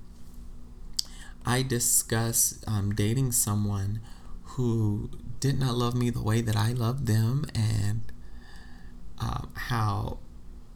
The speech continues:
they had a mental illness, but at the same time, they were dealing with their own issues. Um, and not only that, but it also stems from when I dated,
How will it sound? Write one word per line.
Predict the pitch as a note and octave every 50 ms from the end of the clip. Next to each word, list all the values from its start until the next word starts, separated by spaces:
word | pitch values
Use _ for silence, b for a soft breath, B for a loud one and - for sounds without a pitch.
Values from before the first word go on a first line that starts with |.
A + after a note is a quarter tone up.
| - - - - - - - - - - - - - - - - - - - - - - - - - - -
they | B2 B2 B2 A2+
had | A2 A2 A2 A2
a | A2
mental | A2+ A2 A2 A2 - A2 A2 A2 -
illness, | G#2+ A2+ G#2+ G#2+ G#2+ G#2 G2+ G#2 G2+ -
but | - G2+ F#2+
at | - F#2 F2+
the | - G#2+
same | - - A#2 G#2+ G2+ G2+
time, | G#2 - - A2 G#2+ G#2+ G#2 G2+ G#2 A2 B B B B B B B B B B B
they | - D3+ F3+
were | F3+ F3
dealing | D#3 C#3 C#3+ C#3 C3+ B2+ B2 -
with | - A#2+ A2+ - -
their | A2 G#2+ G#2 A2 - - -
own | B2 G#2+ G#2+ G#2 G#2 G#2 G#2+ - -
issues. | - A2+ A2 G#2+ - - - - - G#2 G#2+ A2 A2 A2 - - B B B B B B B
Um, | - A#2+ A2+ A2+ A#2 B2 C3+ C#3 C#3 C#3 - - - - - - - - - - - - - - - - - - - - - - - - - - - - - -
and | - C3+ C3+ C3+ C#3 D3+
not | D3+ E3 F3+ -
only | D#3+ C#3+ C3 B2 A2+
that, | A2 G#2+ G#2 G2+ G#2 - - - - - - A#2+ - - -
but | A2+ A2+ A2+ A2 - - -
it | C#3 C3 - -
also | - C3+ C#3 - - - B2+
stems | B2 - - B2 A#2+ A#2 A2+ A2+
from | - - G#2 G#2 G2+ G#2 A2 A2+ B B B B B B B B
when | - A2 A2 G2
I | D#2+ G2+ G#2 G2+ G2+ -
dated, | - G#2 G2+ G#2 G#2+ G2+ G2 F2 -